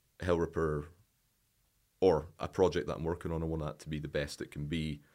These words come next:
And if it means I need, taking ideas from elsewhere, um, then the other projects will need to, you know, go on the back burner. They'll need to, yeah, just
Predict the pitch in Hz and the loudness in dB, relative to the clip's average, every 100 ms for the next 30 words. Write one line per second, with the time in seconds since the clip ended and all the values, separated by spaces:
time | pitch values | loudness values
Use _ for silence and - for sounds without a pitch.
0 | _ _ _ _ _ - 80 - - - | _ _ _ _ _ -8 -6 -6 -8 -8
1 | 85 80 78 80 - - _ _ - 76 | -4 -4 -4 -6 -8 -14 _ _ -10 -8
2 | 73 76 76 78 73 - 73 76 73 - | -6 -6 -4 -4 -4 -6 -4 -4 -4 -4
3 | 80 80 73 76 _ _ - 71 71 69 | -2 0 -2 -6 _ _ -10 -8 -8 -8
4 | 65 67 - _ _ _ _ _ _ _ | -10 -14 -18 _ _ _ _ _ _ _
5 | _ _ - - 87 76 76 80 _ _ | _ _ -20 -6 -2 -2 -4 -10 _ _
6 | _ _ _ _ _ _ _ _ _ _ | _ _ _ _ _ _ _ _ _ _
7 | _ _ - 80 82 78 - 76 73 - | _ _ -8 -2 0 0 -2 -4 -4 -6
8 | - 78 78 76 73 65 - _ _ _ | -4 -4 -4 -6 -8 -8 -10 _ _ _
9 | - 80 76 80 76 71 65 - 76 73 | -8 -6 -4 -2 -2 -4 -6 -4 -4 -2
10 | 73 78 76 - 80 67 76 _ _ _ | -4 -4 -4 -6 -6 -6 -8 _ _ _
11 | _ _ _ _ _ _ _ _ - 78 | _ _ _ _ _ _ _ _ -8 -6
12 | 73 73 | -6 -10